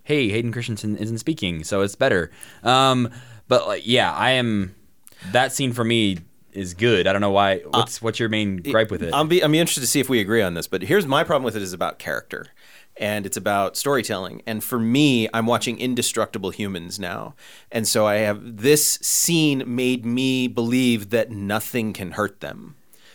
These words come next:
Speaker 2: So I don't care. And it, like, he, it, like, he leaps out and it's just,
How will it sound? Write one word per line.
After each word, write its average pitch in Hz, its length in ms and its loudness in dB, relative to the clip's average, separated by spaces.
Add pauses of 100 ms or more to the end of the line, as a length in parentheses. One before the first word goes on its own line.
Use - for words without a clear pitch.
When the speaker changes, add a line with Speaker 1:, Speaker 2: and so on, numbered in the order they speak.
(120)
Speaker 2:
So 107 240 0
I 101 160 2
don't 101 340 -4
care. 78 640 -10 (360)
And 110 280 0
it, 110 160 -4
like, 117 180 -2
he, 147 140 -4
it, 147 300 -6
like, 151 200 2
he 156 140 -2
leaps 156 280 0
out 165 180 4
and 127 100 -4
it's - 160 -4
just, 139 180 -6